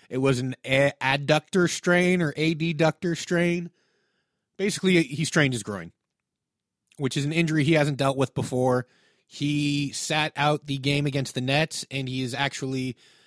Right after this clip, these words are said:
going to be sitting out the back-to-back of tonight and tomorrow. So he will miss at least three games. I wouldn't be surprised if he misses a handful more. There's no reason to rush him back at this point. It's so early in the season.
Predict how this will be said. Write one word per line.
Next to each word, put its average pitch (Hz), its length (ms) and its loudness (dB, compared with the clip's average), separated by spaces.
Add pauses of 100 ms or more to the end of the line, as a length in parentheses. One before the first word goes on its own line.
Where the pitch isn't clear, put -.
(140)
going 143 200 2
to 151 80 -4
be 139 100 -2
sitting 143 340 -2
out 135 320 -2
the 127 400 -2 (420)
back-to-back 131 760 2 (280)
of 127 220 0
tonight 127 260 0
and 117 80 -6
tomorrow. 120 480 0 (1200)
So 127 320 0
he 139 100 6
will 170 240 4
miss 190 260 0
at 175 120 -4
least 196 240 -4
three 185 160 0
games. 170 320 0
I 180 80 0
wouldn't 240 140 -2
be 220 80 2
surprised 170 400 0
if - 40 -18
he 151 80 -4
misses 147 260 -2
a 127 60 -2
handful 127 380 -4
more. 110 340 -6 (600)
There's 143 260 -4
no 170 220 4
reason 160 340 2
to 147 80 -2
rush 131 260 2
him 127 80 0
back 120 280 0
at 104 80 -12
this 120 160 -6
point. 120 360 -4
It's 113 160 -8
so 160 540 0
early 127 340 0
in 110 120 -2
the 107 60 -4
season. 113 540 -4